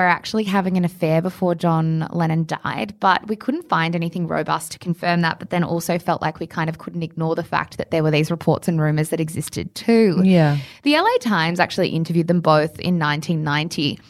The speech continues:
Speaker 1: and pointed out that they had both been painted as crass opportunists for pushing out John Lennon memorabilia mish.
Speaker 2: Yeah.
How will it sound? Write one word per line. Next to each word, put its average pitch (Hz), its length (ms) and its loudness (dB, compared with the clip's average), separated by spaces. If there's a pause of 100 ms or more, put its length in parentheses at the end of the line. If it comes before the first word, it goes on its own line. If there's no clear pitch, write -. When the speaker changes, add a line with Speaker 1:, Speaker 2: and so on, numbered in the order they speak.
(200)
Speaker 1:
and 226 120 0
pointed 247 380 0
out 208 200 2
that 214 100 -8
they 185 120 2
had 185 220 0
both 185 260 4
been 180 160 -4
painted 185 640 -4
as 165 280 -4
crass - 760 -4
opportunists - 1080 -2 (200)
for 247 80 0
pushing 220 420 0
out 202 160 2
John 185 320 2
Lennon 170 420 0
memorabilia 185 720 0
mish. - 380 -14
Speaker 2:
Yeah. 180 420 0